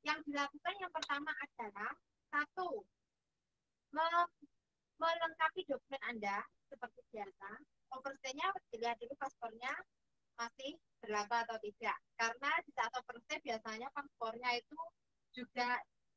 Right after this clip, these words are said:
of, of expire tanpa disadari, tapi ada juga yang memang belum booking dan lupa.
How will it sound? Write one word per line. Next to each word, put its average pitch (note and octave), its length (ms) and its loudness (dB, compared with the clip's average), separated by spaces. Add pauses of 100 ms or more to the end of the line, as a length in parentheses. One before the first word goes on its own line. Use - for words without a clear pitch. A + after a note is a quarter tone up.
(220)
of, A#3+ 80 0 (240)
of G3+ 80 2 (160)
expire A3 640 0
tanpa A3 320 -4
disadari, F4 800 -8
tapi - 320 -2
ada A3 200 -4 (120)
juga A#3 240 -8
yang B3 160 -4
memang A3+ 400 -6
belum G#3 160 -4 (240)
booking B3 320 -6 (160)
dan - 160 -4 (400)
lupa. A3+ 380 -2